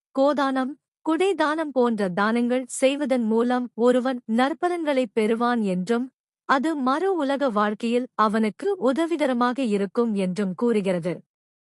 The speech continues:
கருட புராணம் பொதுவாக ஒரு பயமுறுத்தும் நூலாக கருதப்பட்டாலும், அதன் உண்மையான நோக்கம் மனிதர்கள் தவறான வழியில் செல்லாமல்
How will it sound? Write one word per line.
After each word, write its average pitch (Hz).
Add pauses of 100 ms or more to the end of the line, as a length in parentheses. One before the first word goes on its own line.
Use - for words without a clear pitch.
(520)
கருட 320 (120)
புராணம் 285
பொதுவாக 233
ஒரு 240 (100)
பயமுறுத்தும் 277
நூலாக 240
கருதப்பட்டாலும், 220 (400)
அதன் 262
உண்மையான 330
நோக்கம் 262
மனிதர்கள் 233
தவறான 262
வழியில் 240
செல்லாமல் 202